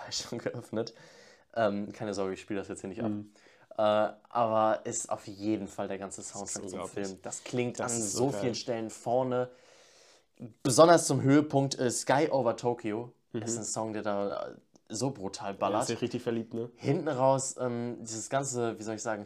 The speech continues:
Speaker 1: Theme im Film.
Speaker 2: Susume, der Theme, ja, das
Speaker 1: Es
Speaker 2: geile
Speaker 1: klingt
Speaker 2: Lied.
Speaker 1: so unglaublich gut, dieser Film.
Speaker 2: Ja.
Speaker 1: Also, allein für den Sound im Kino sich zu den Bildern da so beschallen zu lassen, würde ich sagen, ist es den Eintritt auf jeden
Speaker 2: Auf
Speaker 1: Fall
Speaker 2: jeden Fall.
Speaker 1: wert. Das war unglaublich.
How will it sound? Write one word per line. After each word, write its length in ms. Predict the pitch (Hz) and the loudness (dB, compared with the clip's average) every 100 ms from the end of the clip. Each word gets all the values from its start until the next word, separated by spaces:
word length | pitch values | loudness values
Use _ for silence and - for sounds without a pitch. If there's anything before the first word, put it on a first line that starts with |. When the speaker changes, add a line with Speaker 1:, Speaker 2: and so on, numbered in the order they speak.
| - | -4
Speaker 1:
Theme 240 | 131 127 | -4 -4
im 160 | 110 107 | -6 -8
Film. 420 | - 113 113 127 - | -4 -4 -4 -8 -14
Speaker 2:
Susume, 540 | - 120 - 135 120 | -8 -6 0 0 2
der 160 | 110 107 | 0 -2
Theme, 360 | 107 120 110 107 | -4 -4 -2 -2
ja, 80 | 107 | -4
das 160 | 104 | -4
Speaker 1:
Es 60 | - | -4
Speaker 2:
geile 140 | 107 | -4
Speaker 1:
klingt 220 | 107 131 113 | -2 -2 -2
Speaker 2:
Lied. 80 | |
Speaker 1:
so 100 | 131 | -2
unglaublich 580 | 131 135 120 131 127 113 | -2 -4 -2 -2 -2 -6
gut, 160 | 120 113 | -8 -8
dieser 200 | 107 107 | -8 -8
Film. 340 | - 110 113 - | -8 -10 -12 -12
Speaker 2:
Ja. 220 | 117 113 - | -10 -8 2
Speaker 1:
Also, 440 | 127 117 127 - - - - | 2 4 2 2 -6 -8 2
allein 360 | 135 131 156 156 | 4 4 2 -2
für 160 | 147 | -2
den 180 | 127 117 | -2 -2
Sound 460 | - 123 127 117 87 | -4 -2 0 0 -4
im 140 | 107 | -10
Kino 320 | - 123 113 | -6 -4 -2
sich 220 | 104 101 | -4 -8
zu 100 | - | -8
den 200 | 110 107 | -6 -6
Bildern 300 | 98 120 110 | -4 -4 -4
da 100 | 107 | -4
so 100 | 98 101 | -6 -8
beschallen 380 | 107 - 107 104 | -10 -8 -8 -8
zu 100 | 101 | -8
lassen, 340 | 101 110 107 - - - _ - | -8 -10 -14 -20 -20 -20 _ -12
würde 160 | 110 | -10
ich 80 | 117 | -4
sagen, 240 | 113 113 - | -2 -2 -4
ist 200 | 117 117 | -8 -10
es 100 | 104 | -8
den 200 | 107 104 | -8 -6
Eintritt 540 | 107 117 - 110 110 | -8 -8 -8 -10 -10
auf 80 | - | -10
jeden 140 | 107 | -10
Speaker 2:
Auf 60 | 104 | -8
Speaker 1:
Fall 120 | 104 | -10
Speaker 2:
jeden 100 | 101 | -6
Fall. 100 | 110 | -6
Speaker 1:
wert. 100 | 98 | -6
Das 120 | 101 - | -8 -10
war 100 | - | -8
unglaublich. 640 | 123 110 110 107 104 104 | -8 -6 -6 -8 -12 -18